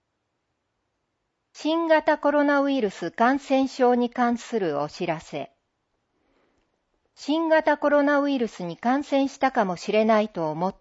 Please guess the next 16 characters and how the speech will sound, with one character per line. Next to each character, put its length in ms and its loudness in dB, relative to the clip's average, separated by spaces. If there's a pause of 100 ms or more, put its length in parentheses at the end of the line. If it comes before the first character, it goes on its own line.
た 160 -10
ら、 200 -12 (1400)
丸 300 2
一、 480 -6 (920)
感 240 2
染 300 0
し 80 -16
た 160 4
疑 400 2
い 80 2
が 200 4
あ 60 4
る 100 0
場 220 2
合 220 -2
は、 200 0